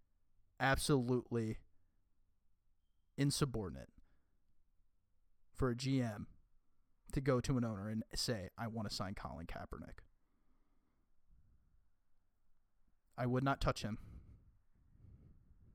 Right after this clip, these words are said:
People always point to the other players that have gotten chances in the N F L that are not as good. And every time I just point to the fact that they don't bring anything else.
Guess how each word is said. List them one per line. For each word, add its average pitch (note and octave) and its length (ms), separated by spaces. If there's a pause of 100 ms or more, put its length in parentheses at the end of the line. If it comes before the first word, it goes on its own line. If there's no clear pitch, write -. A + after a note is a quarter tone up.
(1500)
People D#3+ 560
always C#3 260
point C#3+ 280
to D3 80
the B2 120
other B2+ 160
players B2+ 380
that B2+ 80
have A#2 100
gotten B2 220
chances B2+ 460
in B2 80
the A#2 120
N A#2 120
F - 120
L A#2+ 300 (680)
that C#3 140
are A2+ 80
not A#2+ 220
as A2+ 120
good. C3 300 (1400)
And C3+ 120
every C#3 180
time D3 240
I C#3+ 80
just C3+ 180
point D3 220
to D#3 80
the C3 80
fact C3 300
that B2 100
they A#2 140
don't B2 280
bring B2+ 320
anything B2 380
else. C3 380